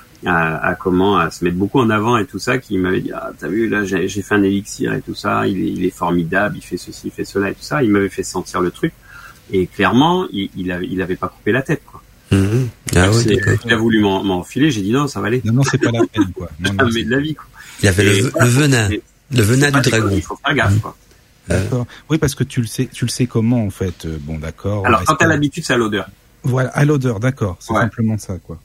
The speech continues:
Speaker 1: Faut
Speaker 3: D'accord.
Speaker 1: l'avoir côtoyé, hein, pour le, pour t'en rendre compte. Après, au
Speaker 3: Oui.
Speaker 1: goût, ça va être dégueulasse, c'est, c'est, c'est clair.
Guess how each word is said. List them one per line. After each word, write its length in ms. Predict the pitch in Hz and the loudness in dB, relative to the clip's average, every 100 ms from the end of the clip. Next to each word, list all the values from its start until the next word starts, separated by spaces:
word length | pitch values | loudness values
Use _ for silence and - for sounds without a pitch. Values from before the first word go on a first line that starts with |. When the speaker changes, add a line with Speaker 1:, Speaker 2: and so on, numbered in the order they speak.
| _ - | _ -10
Speaker 1:
Faut 60 | |
Speaker 3:
D'accord. 180 | 98 - | -2 2
Speaker 1:
l'avoir 280 | 151 151 - | 4 4 2
côtoyé, 500 | 147 131 139 143 151 | 0 -2 0 4 2
hein, 140 | 110 - | 0 -4
pour 140 | - | -6
le, 220 | 98 95 | -6 -8
pour 200 | - 98 | -10 -14
t'en 100 | 98 | -8
rendre 140 | 92 92 | -8 -8
compte. 180 | 101 - | -10 -4
Après, 300 | 107 - 180 | -4 0 2
au 140 | 139 | 4
Speaker 3:
Oui. 100 | 131 - | 2 -2
Speaker 1:
goût, 100 | 180 | -6
ça 120 | 113 | -2
va 60 | 101 | -2
être 80 | |
dégueulasse, 420 | 101 120 123 98 - | -2 -2 -2 -4 -8
c'est, 80 | 90 | -12
c'est, 100 | - | -12
c'est 160 | - | -18
clair. 240 | - 120 | -6 -6